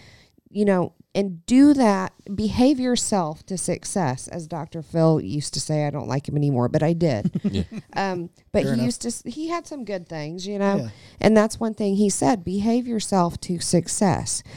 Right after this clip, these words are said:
Speaker 1: because what you start doing in actions, your mind will catch up.
Speaker 2: Yeah.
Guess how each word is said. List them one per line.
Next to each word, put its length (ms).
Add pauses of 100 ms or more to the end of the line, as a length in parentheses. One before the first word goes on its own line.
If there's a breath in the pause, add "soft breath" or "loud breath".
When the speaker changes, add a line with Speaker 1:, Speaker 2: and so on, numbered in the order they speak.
(140 loud breath)
Speaker 1:
because 460
what 300
you 120
start 480
doing 260
in 220
actions, 580
your 140
mind 400
will 140
catch 340
up. 320 (220)
Speaker 2:
Yeah. 160